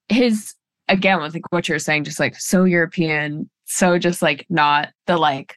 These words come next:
money hungry, power hungry American startup founder, which, like, there's nothing wrong with that either. But him just being like, "Oh yeah, the I P O didn't happen,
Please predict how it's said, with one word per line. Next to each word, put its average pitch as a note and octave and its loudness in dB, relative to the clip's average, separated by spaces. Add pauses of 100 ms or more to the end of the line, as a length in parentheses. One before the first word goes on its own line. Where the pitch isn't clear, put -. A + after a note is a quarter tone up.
(100)
money F3+ 2
hungry, D#3 -4
power D#3+ 2
hungry D3+ -4 (120)
American D#3+ 2
startup D3+ -2
founder, C#3+ -2
which, B2+ -8
like, D3+ -2
there's G3 2
nothing G#3+ 2
wrong G3+ 2
with D#3 -6
that A2+ 0 (340)
either. D#3+ 2
But D3 2 (140)
him A#3+ 4
just G3 0
being F#3 0
like, D#3 -2
"Oh B3 0
yeah, G3+ 2 (140)
the D#3 4
I D#3 4
P F3 0
O D#3+ 2
didn't D3+ -4
happen, D3 0